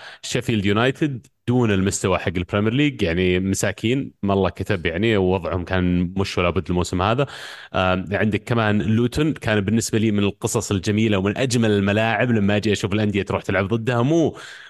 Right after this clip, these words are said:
مو لأني أحس إنه يعني بيفوزون، بس ملعبهم كان له جو مختلف، وأشعر إن اللاعبين نفسهم مقدرين شطحة أصلًا وجودهم في البريمير ليج.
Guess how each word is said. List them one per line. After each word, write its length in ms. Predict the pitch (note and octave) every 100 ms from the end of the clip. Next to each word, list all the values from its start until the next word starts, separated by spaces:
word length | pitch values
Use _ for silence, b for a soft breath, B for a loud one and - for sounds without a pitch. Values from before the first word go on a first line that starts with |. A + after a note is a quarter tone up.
| -
مو 100 | F#3
لأني 320 | F3 E3 D3
أحس 280 | - D#3 -
إنه 120 | B2+
يعني 140 | G#2
بيفوزون، 580 | A2 G#2 A#2+ G#2+ C3+ F3
بس 280 | B2 - -
ملعبهم 680 | B2 A#2+ B2+ - C#3+ C#3+ E3
كان 220 | C3 C3+
له 120 | C3
جو 240 | G#2+ B2 A2+
مختلف، 500 | C#3 - D#3+ F3 - B B -
وأشعر 400 | F#3+ E3+ - D#3
إن 120 | C3+
اللاعبين 420 | C3 B2 A#2 D#3+
نفسهم 400 | D#3 - C#3 A#2+
مقدرين 680 | A#2 B2+ G#2+ A#2 B2+ G2 F2
شطحة 440 | - A2 - F#2+
أصلًا 200 | E2+ -
وجودهم 380 | F#2 F#2+ G2+ F2+
في 60 | E2
البريمير 280 | G2+ F#2 E2
ليج. 220 | E2